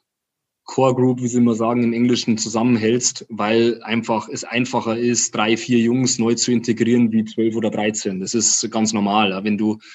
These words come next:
wenn du als Mannschaft in der Kabine kommst, äh, wo die elf vom letzten Jahr, äh, sich auch fremd vorkommen, weil zwölf neue drin sitzen, dann braucht's einfach länger.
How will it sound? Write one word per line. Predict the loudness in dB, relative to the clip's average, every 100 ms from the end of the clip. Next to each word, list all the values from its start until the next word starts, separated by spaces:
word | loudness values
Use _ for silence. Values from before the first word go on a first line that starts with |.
| -20 -6
wenn | 0
du | 2
als | 0 0
Mannschaft | 0 0 -2 -2
in | -2
der | -2
Kabine | -2 -2 0 0
kommst, | 0 0 0 -2
äh, | -2 0
wo | 0 0
die | 2 2 2 -4 _ -2
elf | 2 2
vom | 4 2
letzten | 2 2 0
Jahr, | 2 2 0 -4
äh, | -6
sich | -2 -2 -2 -2
auch | -2
fremd | 0 0 0
vorkommen, | 0 -2 0 0 2
weil | 0
zwölf | 0 0
neue | 2 2 2
drin | 2 0
sitzen, | 0 0 0
dann | 0 -2
braucht's | -2 -2 -4
einfach | -4 -2
länger. | 0 0 -2